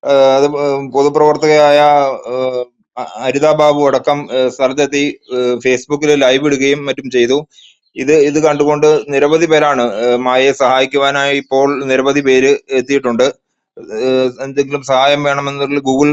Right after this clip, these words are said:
ഏഹ്, Google Pay നമ്പർ അടക്കം വാങ്ങി ഇതിലേക്ക് പണം അയക്കാമെന്നുള്ള സഹായം അഭ്യ-, ഏഹ്, ഏഹ്, വാഗ്ദാനം ചെയ്തുകൊണ്ട് നിരവധി പേര് ഇതിനോടകം എത്തിയിട്ടുണ്ട്. ശ്യാം.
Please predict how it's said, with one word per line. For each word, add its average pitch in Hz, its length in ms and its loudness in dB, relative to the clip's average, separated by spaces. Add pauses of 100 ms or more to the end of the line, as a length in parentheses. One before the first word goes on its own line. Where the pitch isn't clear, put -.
(120)
ഏഹ്, 131 440 2 (140)
Google 131 300 -4
Pay 147 160 0
നമ്പർ 139 280 0
അടക്കം 143 420 0
വാങ്ങി 139 340 0 (580)
ഇതിലേക്ക് 135 420 2 (320)
പണം 139 220 -2
അയക്കാമെന്നുള്ള 139 720 0
സഹായം 131 680 0
അഭ്യ-, 131 300 -4
ഏഹ്, 127 560 0 (840)
ഏഹ്, 127 360 -6
വാഗ്ദാനം 139 440 0
ചെയ്തുകൊണ്ട് 135 460 0
നിരവധി 139 340 0
പേര് 139 240 0
ഇതിനോടകം 135 540 -2
എത്തിയിട്ടുണ്ട്. 110 460 -4 (560)
ശ്യാം. - 240 -8